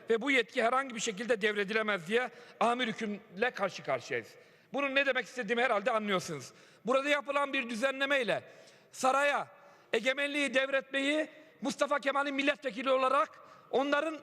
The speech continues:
parlamentosundan şiddetle reddediyoruz ve kabul etmiyoruz. Bunu bir kere daha buradan ifade etmek istiyorum değerli arkadaşlarım. Değerli arkadaşlar,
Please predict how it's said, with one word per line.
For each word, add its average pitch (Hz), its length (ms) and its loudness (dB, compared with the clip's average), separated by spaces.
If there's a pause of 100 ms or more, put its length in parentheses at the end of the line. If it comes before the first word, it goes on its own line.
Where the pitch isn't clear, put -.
parlamentosundan 262 800 0
şiddetle 269 540 2
reddediyoruz 240 580 2
ve 247 60 2
kabul 214 240 2
etmiyoruz. 190 480 2
Bunu 240 140 2
bir 262 80 -2
kere 202 220 2
daha 208 180 4
buradan 196 240 2
ifade 175 300 2
etmek 170 240 -2
istiyorum 143 300 -2
değerli 151 220 0
arkadaşlarım. 127 480 -4 (920)
Değerli 294 260 4
arkadaşlar, 226 520 0